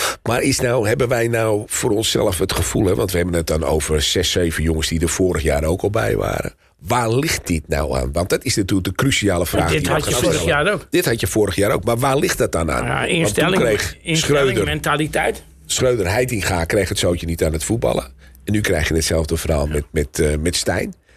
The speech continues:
Speaker 1: En eigenlijk loop je tegen hetzelfde probleem. Het lijkt, ik geloof dat, dat, eh,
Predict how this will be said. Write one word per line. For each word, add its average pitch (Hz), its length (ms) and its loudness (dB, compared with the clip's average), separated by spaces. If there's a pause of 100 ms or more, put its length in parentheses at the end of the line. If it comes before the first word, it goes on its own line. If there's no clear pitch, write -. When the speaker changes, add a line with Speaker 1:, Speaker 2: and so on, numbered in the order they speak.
(300)
Speaker 1:
En 113 120 -2
eigenlijk 95 360 0
loop 90 160 0
je 98 60 -2
tegen 87 260 -2
hetzelfde 80 380 -2
probleem. - 380 0
Het 113 200 0
lijkt, 113 280 0 (280)
ik - 100 -4
geloof 101 240 0
dat, 92 220 0
dat, 85 340 -2
eh, 85 100 0